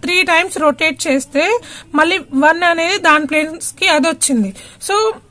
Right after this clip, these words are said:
ఇప్పుడు మనం దీన్ని ఏమంటామంటే order of rotational symmetry. అంటే ఇక్కడ ట్రయాంగిల్ కి three is order,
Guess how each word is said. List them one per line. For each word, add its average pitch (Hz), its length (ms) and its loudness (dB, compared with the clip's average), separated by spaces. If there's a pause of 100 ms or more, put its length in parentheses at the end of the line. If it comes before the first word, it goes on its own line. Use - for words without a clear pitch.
(440)
ఇప్పుడు 359 240 -2
మనం 349 220 0
దీన్ని 339 280 -6
ఏమంటామంటే 330 600 2 (240)
order 330 300 4 (140)
of 381 100 4 (120)
rotational 320 560 -2
symmetry. 294 500 -2
అంటే 294 140 0 (460)
ఇక్కడ 359 180 -2 (220)
ట్రయాంగిల్ 339 560 2
కి 403 80 4 (160)
three 339 240 2 (220)
is 415 120 -2 (440)
order, 247 280 2